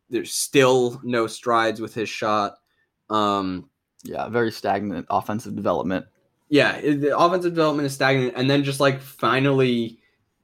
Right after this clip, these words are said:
Speaker 1: holding him to a proper standard in terms of how is he going to impact the game. I still think he's just a good basketball player. Um, I think that he'll be pretty solid. Uh,
Speaker 2: Yeah, definitely has a floor as a complimentary player. I mean,
Speaker 1: Yeah,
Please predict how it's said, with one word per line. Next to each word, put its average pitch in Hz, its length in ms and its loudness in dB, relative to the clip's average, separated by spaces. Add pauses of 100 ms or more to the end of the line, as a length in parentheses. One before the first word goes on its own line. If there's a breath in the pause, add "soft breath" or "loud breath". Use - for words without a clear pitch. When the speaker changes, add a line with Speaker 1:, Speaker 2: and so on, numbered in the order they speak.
(520)
Speaker 1:
holding 127 440 2
him 120 180 0
to 120 160 0
a 110 80 -2
proper 107 380 -2
standard 98 760 -4
in 101 180 -6
terms 98 300 -6
of 92 180 -8
how 104 360 2
is 95 120 -2
he 101 140 -8
going 98 220 -4
to - 60 -6
impact 92 280 -8
the 113 60 -10
game. 143 460 2 (200 loud breath)
I 135 80 2
still 156 240 4
think 139 220 2
he's 120 200 2
just 107 240 -6
a 104 120 0
good 101 280 0
basketball 90 480 -2
player. 92 500 -6
Um, 95 360 -4 (220)
I 110 100 -2
think 113 220 -2
that 95 120 -2
he'll 101 140 -2
be 92 160 -4
pretty 95 240 -4
solid. 113 540 2 (340)
Uh, 98 480 4
Speaker 2:
Yeah, - 80 6
definitely - 240 2
has 127 100 2
a 110 80 0
floor 113 300 2
as 107 100 -4
a - 40 -14
complimentary 107 480 -2
player. 92 460 -2
I - 40 -2
mean, 104 200 2
Speaker 1:
Yeah, 113 240 4